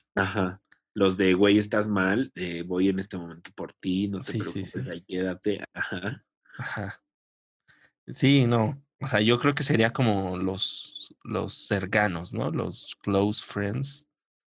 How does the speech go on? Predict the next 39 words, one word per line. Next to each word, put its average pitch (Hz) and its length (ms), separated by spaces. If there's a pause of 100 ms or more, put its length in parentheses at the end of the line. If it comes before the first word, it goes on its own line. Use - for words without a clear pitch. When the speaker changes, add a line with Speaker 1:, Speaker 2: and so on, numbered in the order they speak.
Speaker 1:
Ajá. 101 340
Speaker 2:
Ay, 92 680
yo - 120
ya 101 260
en, 98 340 (560)
en 95 180
Speaker 1:
Ajá. - 20
Speaker 2:
Marta 98 360
de 101 100
Baile, 98 460
yo. - 160 (300)
Speaker 1:
Fíjate, 101 920
pensé 95 360
que - 140
solo 117 280
Speaker 2:
<laughs> 107 80
Speaker 1:
yo, 107 300
pero 107 140
ya 92 200
vi 101 140
que 107 140
no 107 80
estoy 107 260
solo. 104 640 (420)
Aquí, 117 380
Speaker 2:
<laughs> 107 120
Speaker 1:
venga, 107 320
amigo. 95 540 (360)
Speaker 2:
En 107 180
los, 104 280
eh, 95 420
ya 107 180
en 127 100
los, 117 240
en 104 160
los 95 160
amigos 101 280
más 107 180
cercanos, 107 680